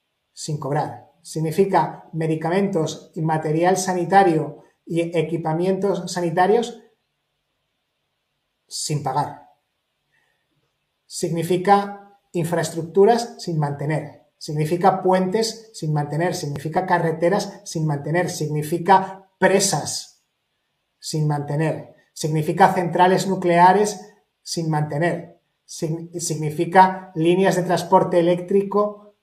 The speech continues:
sin mantener. No se puede permitir que un Estado quiebre.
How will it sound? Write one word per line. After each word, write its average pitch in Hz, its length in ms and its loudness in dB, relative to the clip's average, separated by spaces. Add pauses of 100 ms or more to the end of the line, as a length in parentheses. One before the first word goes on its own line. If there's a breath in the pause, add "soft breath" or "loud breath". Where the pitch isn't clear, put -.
(160)
sin 156 300 -4
mantener. 131 560 -8 (1300)
No 196 480 0
se - 240 0
puede 185 400 4
permitir 156 880 -2 (400)
que 165 140 -4
un 156 100 -2
Estado 143 340 -4
quiebre. 123 380 -10